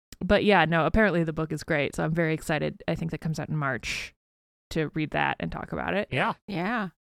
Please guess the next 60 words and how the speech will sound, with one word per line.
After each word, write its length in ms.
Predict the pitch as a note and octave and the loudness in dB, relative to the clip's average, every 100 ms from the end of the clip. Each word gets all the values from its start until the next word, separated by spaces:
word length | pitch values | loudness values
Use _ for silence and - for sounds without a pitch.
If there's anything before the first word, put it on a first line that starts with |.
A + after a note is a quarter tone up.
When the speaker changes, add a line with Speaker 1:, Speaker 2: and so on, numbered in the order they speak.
| - | -4
Speaker 2:
I 160 | D#3 C#3 | 0 2
have 180 | C3+ D3+ | 2 0
a, 40 | |
g-, 120 | D3 D3+ | 0 -2
I 40 | |
have 140 | C3 | -2
a 20 | B2+ | 0
new 160 | C3 | 0
goal 240 | A#2+ A#2+ A#2+ | 2 2 2
for 140 | C#3 | 0
this 120 | B2 | -2
podcast 440 | - A#2+ - C3 C#3 | -2 -4 -2 -2 2
as 80 | |
a 40 | C3+ | 4
Speaker 1:
Yes. 160 | F3+ | 6
Speaker 2:
result 200 | - B2 | 4 2
of 80 | - | 0
this 120 | A2 A#2 | -4 0
watch, 280 | A2 C3 | 0 0
which 180 | B2+ A2+ | -2 -2
is 180 | A#2+ G2+ _ _ - | -4 -6 _ _ -6
we 120 | B2+ | -4
have 280 | A2 C3+ - | 2 2 2
to 100 | - | -4
get 300 | C3 A#2+ A#2 - _ _ _ _ _ _ - | -2 0 0 -4 _ _ _ _ _ _ -2
Glasses 360 | A#2 G#2+ B2 | -2 0 -2
manager 560 | B2 A#2+ B2 C3 D3 E3+ _ - | 0 0 0 0 -2 -2 _ -8
Pamela 360 | - A#2+ B2+ A#2+ | -4 0 0 -2
Haynes, 560 | C3+ A#2+ B2 F3 - | -2 -2 -2 -2 0
Speaker 1:
I 80 | G3+ | 2
love 460 | G3 F#3 F3+ F3 E3 | 4 6 8 8 8
her. 260 | E3 D#3 - | 2 2 4
Speaker 2:
theoretical 240 | D3+ C#3 G#3 | 6 8 8
Speaker 3:
Yes. 160 | G3+ F#3+ | 8 6
Speaker 2:
relative 380 | F3+ C3 - D3+ | 6 4 2 -2
to 100 | C#3+ | -2
the 100 | B2 | -2
director, 380 | A#2+ A#2+ - D3 | 0 -2 0 -4
Todd 280 | - B2 A2+ | 0 -2 0
Haynes, 360 | C3 C3 D3+ - | -2 -2 -4 -2
on 260 | C#3 C3 C3+ | 2 2 2
our 180 | B2+ A#2 | 0 0
show 380 | - G#2+ G#2+ C3 | 0 -2 0 0
before 300 | B2+ - A#2+ | -2 0 -2
the 80 | |
end 100 | A#2+ | 0
of 100 | A2+ | -2
the 80 | A2 | -4
year. 300 | G#2+ G#2 C3+ - - | -2 -4 -4 -8 -8
Speaker 1:
<gasps> 180 | C4+ - | -6 2
We 80 | |
Speaker 3:
No 200 | A3+ G3+ B3+ | 4 6 6
Speaker 1:
need 200 | F#3 E3+ | 4 4
to. 200 | B3 B3+ | 4 8
Yeah, 160 | G3+ | 6
so 80 | G3 | 6
Speaker 3:
kidding. 140 | G3+ G3+ | 4 4
Speaker 1:
you, 100 | - | 4
did 220 | - G3 | 4 4
you, 100 | A#3 | 0